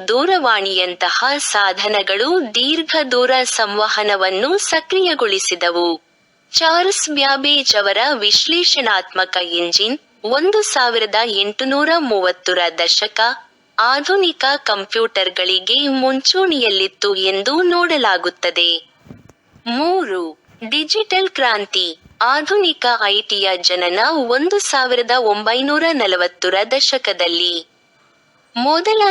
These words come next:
ಎಲೆಕ್ಟ್ರಾನಿಕ್ ಕಂಪ್ಯೂಟರ್ಗಳು, ಉದಾ, ಇ ಎನ್ ಐ ಎ ಸಿ, ಹೊರಹೊಮ್ಮಿದವು. ಟ್ರಾನ್ಸಿಸ್ಟರ್, ಒಂದು ಸಾವಿರದ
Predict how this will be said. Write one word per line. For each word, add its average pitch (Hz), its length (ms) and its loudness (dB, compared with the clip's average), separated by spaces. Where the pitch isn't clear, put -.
ಎಲೆಕ್ಟ್ರಾನಿಕ್ 262 840 0
ಕಂಪ್ಯೂಟರ್ಗಳು, 180 960 -2
ಉದಾ, 247 360 0
ಇ 240 80 -6
ಎನ್ 208 220 -2
ಐ 180 180 -2
ಎ 185 120 -4
ಸಿ, 214 300 -6
ಹೊರಹೊಮ್ಮಿದವು. 208 1080 0
ಟ್ರಾನ್ಸಿಸ್ಟರ್, 330 1000 0
ಒಂದು 330 340 2
ಸಾವಿರದ 214 580 0